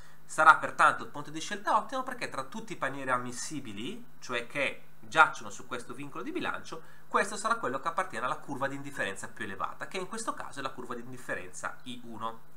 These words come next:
In questo punto di scelta ottimo, il nostro consumatore, eh, consuma due virgola cinque unità di abitazioni e sessanta unità di bene composito. Per cui possiamo concludere che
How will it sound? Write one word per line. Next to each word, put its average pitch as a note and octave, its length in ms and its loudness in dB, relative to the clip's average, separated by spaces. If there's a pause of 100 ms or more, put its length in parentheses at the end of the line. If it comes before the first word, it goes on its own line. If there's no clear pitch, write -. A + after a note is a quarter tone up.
(520)
In D#4+ 180 -2
questo - 560 -2
punto B2+ 600 -4
di - 80 -10
scelta - 580 -6
ottimo, D3+ 600 -4 (240)
il A3 100 -6
nostro G#3 260 0
consumatore, G#3+ 920 0 (360)
eh, B2+ 580 -2
consuma A2 580 -2
due A#3+ 360 2
virgola C#3 400 -4
cinque G#2+ 420 -6
unità G#2+ 220 -6
di G#2+ 80 -8
abitazioni B2 840 -8
e A#3+ 120 -4
sessanta D3 640 -2
unità D3 240 -6
di G#2 100 -8
bene F2+ 220 -10
composito. - 580 -10 (240)
Per A#3+ 160 2
cui A#3+ 400 -2 (800)
possiamo - 340 -6
concludere D#3+ 800 -2
che - 380 -2